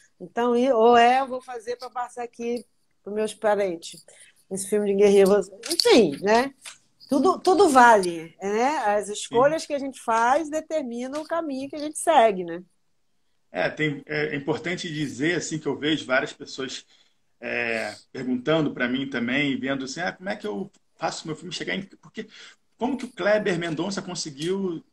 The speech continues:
Speaker 2: tá com os filmes dele em Cannes? O que que eu preciso fazer?" Aí eu falo assim, "Ó, cada", exatamente o que você falou, cada um tem o seu caminho, ele construiu também essa ponte, ele tá indo há muitos anos lá como crítico, depois como diretor, ele criou coproduções internacionais também.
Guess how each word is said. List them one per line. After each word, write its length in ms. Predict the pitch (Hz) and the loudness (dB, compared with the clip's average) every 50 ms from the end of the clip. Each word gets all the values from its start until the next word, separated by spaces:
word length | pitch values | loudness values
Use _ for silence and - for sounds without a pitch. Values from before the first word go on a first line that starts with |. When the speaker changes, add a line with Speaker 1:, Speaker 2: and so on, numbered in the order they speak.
| _ _ | _ _
Speaker 2:
tá 260 | - 147 156 180 175 - | -4 -2 -2 -2 -2 -4
com 180 | - _ - 160 | -10 _ -12 -12
os 80 | 151 | -10
filmes 260 | - - 165 165 151 - | -10 -10 -10 -10 -8 -6
dele 180 | 160 160 165 | -6 -6 -6
em 80 | 175 151 | -8 -10
Cannes? 400 | _ - 156 156 156 151 139 139 | _ -6 -4 -2 0 0 -2 -2
O 40 | - | -4
que 80 | 185 | -6
que 60 | - | -6
eu 40 | 240 | -6
preciso 260 | - - - 196 196 196 | -8 -8 -10 -10 -10 -10
fazer?" 600 | - 180 160 147 127 107 120 139 143 139 123 - - _ _ _ _ _ _ _ _ _ _ _ _ _ _ - | -8 -8 -8 -6 -8 -8 -6 -4 -4 -4 -4 -8 -10 _ _ _ _ _ _ _ _ _ _ _ _ _ _ -10
Aí 100 | - 139 | -8 -6
eu 40 | - | -2
falo 120 | 170 151 | 0 0
assim, 120 | 151 - | 0 2
"Ó, 140 | 175 131 113 | 0 0 -2
cada", 340 | - - 131 127 127 139 - | -2 -2 -2 -2 -2 -2 -4
exatamente 320 | 120 135 151 - 190 202 196 | -2 -2 -2 0 -2 -4 -2
o 40 | - | -4
que 60 | 208 | -4
você 60 | 196 196 | -4 -2
falou, 220 | 220 220 220 151 | -2 0 0 -2
cada 220 | - - 127 127 139 | -2 -4 -6 -4 -4
um 80 | 156 | -4
tem 120 | 156 160 165 | -4 -6 -6
o 40 | |
seu 140 | 160 - 170 170 | -4 -6 -6 -4
caminho, 360 | - 220 202 175 180 175 151 | -2 -2 -2 -2 -2 -4 -4
ele 100 | 131 127 | -4 -6
construiu 640 | - 156 156 - - - 180 190 175 175 175 165 | -8 -10 -10 -10 -10 -10 -8 -8 -4 -2 -2 -2
também 180 | - 147 143 147 | -2 -4 -6 -6
essa 180 | 147 - 165 - | -8 -8 -10 -10
ponte, 640 | - _ - 165 160 160 151 139 135 - - 123 123 | -12 _ -8 -4 -2 -2 -2 -4 -4 -8 -6 -4 -4
ele 180 | 127 127 - | -4 -4 -6
tá 240 | - 143 135 139 139 | -6 -2 -2 0 0
indo 160 | 143 147 143 | 0 -2 -2
há 40 | 147 | -2
muitos 300 | 147 156 160 156 165 139 | -2 -4 -6 -8 -8 -8
anos 180 | 151 156 151 139 | -8 -6 -6 -4
lá 120 | 143 139 | -4 -4
como 200 | 135 - 151 156 | -4 -4 -12 -14
crítico, 360 | - - 160 170 - 131 - 127 | -12 -6 -2 -2 -2 -2 -4 -12
depois 240 | 127 123 - 127 | -12 -12 -12 -14
como 240 | - - 139 135 131 | -14 -10 -10 -10 -10
diretor, 640 | 123 131 139 151 147 151 _ - 160 156 147 143 - - - - - - - - | -8 -8 -6 -6 -6 -6 _ -4 -2 -2 -2 -2 -6 -12 -18 -18 -18 -20 -18 -10
ele 200 | 123 123 135 135 | -6 -6 -6 -6
criou 580 | - - - 131 135 139 147 156 151 135 - - - _ _ _ | -6 -10 -8 -4 0 2 4 4 4 2 0 -2 -10 _ _ _
coproduções 560 | - 151 - 156 151 147 143 - - 151 147 | -6 -4 -2 -2 -2 -2 -2 -4 -4 -4 -6
internacionais 760 | 151 - 147 135 143 147 143 - 151 147 147 147 147 151 - | -6 -6 -4 -4 -4 -4 -4 -4 -4 -4 -2 -2 -4 -4 -6
também. 420 | - - 143 139 143 151 160 151 | -6 -6 -4 -4 -2 -4 -4 -6